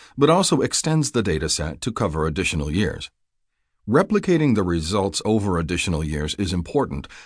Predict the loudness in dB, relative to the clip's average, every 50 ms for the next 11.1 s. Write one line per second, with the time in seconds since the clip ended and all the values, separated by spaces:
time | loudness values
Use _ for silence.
0 | -10 0 2 4 4 4 4 2 2 0 0 2 2 4 4 4 2 0 0 -2
1 | 0 0 0 0 -2 -2 -2 -2 -4 -2 -4 -4 -4 -4 -4 -4 -4 -4 -6 -8
2 | -10 -10 -14 -14 -14 _ _ _ _ _ _ _ _ _ _ -6 0 4 4 6
3 | 6 6 4 2 0 -2 0 0 0 0 0 0 0 0 0 0 0 0 0 0
4 | 0 0 -2 -2 -2 -2 -2 -2 -4 -4 -4 -4 -4 -4 -4 -6 -4 -4 -2 -2
5 | -2 0 0 2 2 2 2 2 2 2 0 0 -2 -4 -4 -4 -4 -4 -4 -2
6 | 0 0 0 2 2 2 4 4 2 2 2 0 0 2 2 0 0 0 -4 -4
7 | -6 -8 -10 -12 -16 -20 -18 -6 0 2 4 4 4 4 4 2 2 2 -2 0
8 | 0 0 0 0 -2 -2 0 0 2 2 2 0 0 -4 -2 -2 -2 -2 -2 -4
9 | -4 -4 -6 -4 -2 0 0 0 -2 -4 -4 -2 0 2 2 2 2 2 0 2
10 | 0 0 0 -2 -2 -6 -4 -4 -4 -4 -4 -8 -8 -10 -10 -10 -12 -10 -12 -12
11 | -12